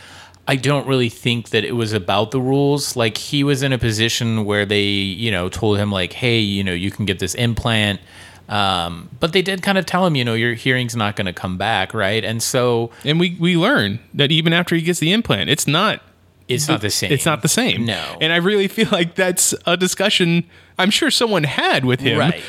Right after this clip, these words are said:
Speaker 2: but we never saw.
Speaker 1: Well, and again, and, and I think that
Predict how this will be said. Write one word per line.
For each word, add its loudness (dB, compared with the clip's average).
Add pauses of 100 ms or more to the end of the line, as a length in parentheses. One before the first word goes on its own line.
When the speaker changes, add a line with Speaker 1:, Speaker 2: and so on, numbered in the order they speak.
Speaker 2:
but 4
we 2
never 4
saw. 0 (280)
Speaker 1:
Well, 0
and -2
again, 0
and, 0
and 0
I 0
think -4
that 0